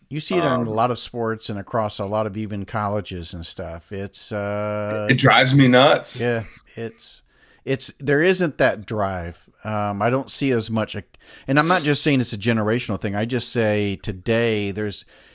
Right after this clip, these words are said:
Speaker 1: it's becoming harder to find people with the can-do attitude.
Speaker 2: Yes, abs-, yeah, absolutely.
Speaker 1: At all ages.
Speaker 2: Yeah, and, and, um, that is like, <clears throat> I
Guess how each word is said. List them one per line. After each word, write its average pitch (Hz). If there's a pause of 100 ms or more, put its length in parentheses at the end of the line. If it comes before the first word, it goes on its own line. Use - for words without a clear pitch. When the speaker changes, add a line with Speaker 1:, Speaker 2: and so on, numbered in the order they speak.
Speaker 1:
it's -
becoming 156
harder 113 (220)
to 110
find 117 (220)
people 135
with 117
the 110
can-do 107
attitude. 98 (1000)
Speaker 2:
Yes, 113 (100)
abs-, 104
yeah, 98
absolutely. 101
Speaker 1:
At 123
all 147
ages. - (640)
Speaker 2:
Yeah, - (120)
and, 123
and, 123
um, 107 (2250)
that 131
is 127
like, 113 (140)
<clears throat> -
I 170